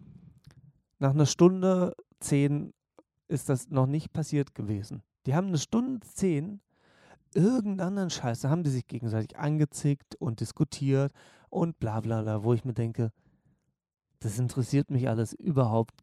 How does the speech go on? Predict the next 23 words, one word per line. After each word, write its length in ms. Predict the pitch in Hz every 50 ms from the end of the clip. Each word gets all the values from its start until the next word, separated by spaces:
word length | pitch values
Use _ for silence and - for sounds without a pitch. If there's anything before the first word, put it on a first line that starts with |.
| _ _
gar 300 | - 110 107 110 113 110
nicht. 240 | 107 104 98 - -
Ich 280 | - 151 120 113 120
will 120 | 127 135 120
hören, 320 | 123 131 131 127 131 113
wie 80 | 120 120
die 120 | 113 117
nicht 180 | 113 110 107 -
singen 280 | - 165 170 170 165
können 340 | 135 143 156 156 147 156 151 - - - - _ _ _ 320 349 - -
und 380 | - 165 127 123 123 123 117
wie 80 | 123 127
die 80 | 120
sich 240 | 110 113 110 - -
blamieren 600 | - 117 107 113 127 143 147 147 143 139 143 139 - - _ - _ _ _ _ _
und 240 | - 139 127 117 117
wie 80 | 127
sie 100 | 113 120
singen 280 | 120 117 120 120 120 123
können. 400 | - - 107 104 98 - 95 - _ _ _ _ _ _ _ _ _ _ _ _
Und 240 | - - 117 113 110
was 160 | 123 120 -
Schönes. 540 | - - 120 110 104 101 117 - - -